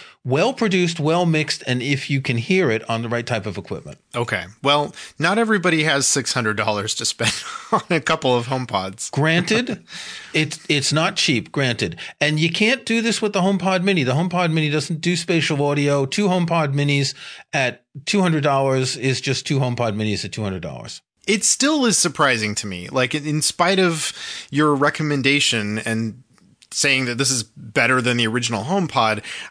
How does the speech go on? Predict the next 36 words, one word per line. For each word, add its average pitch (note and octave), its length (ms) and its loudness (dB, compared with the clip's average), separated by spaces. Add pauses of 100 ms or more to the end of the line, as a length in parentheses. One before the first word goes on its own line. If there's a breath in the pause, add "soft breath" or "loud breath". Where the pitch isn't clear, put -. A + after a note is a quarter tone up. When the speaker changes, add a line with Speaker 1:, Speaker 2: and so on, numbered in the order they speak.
Speaker 2:
I D#3+ 60 -2
still, A#3 520 2
I'm F3+ 160 -2
still - 260 0
surprised E3 760 2
that D#3 120 2
Apple D3 320 0
relaunched C3 520 2
this A2+ 120 -4
product F#2+ 560 -4
because D3 520 -2
I G3 80 0
don't B3 200 0
see A3 360 2
why E3+ 800 2 (120)
discontinue E3 760 2
it B2+ 180 0
for A#2+ 380 2
a A#2+ 80 -2
while A2+ 560 2
and A#2+ 180 -2
then B2+ 140 0
bring B2+ 220 4
it G#2 100 -2
back. G#2+ 600 -2 (160)
I, A#2 80 -8 (120)
I, D3 220 -2
I D#3 40 -2
just D3+ 260 -2
don't D3 340 2
get B2 260 -2
what A#2 200 -2
Apple G#2+ 280 -6
was G2 200 -4
thinking F#2 360 -10
there. F2 220 -12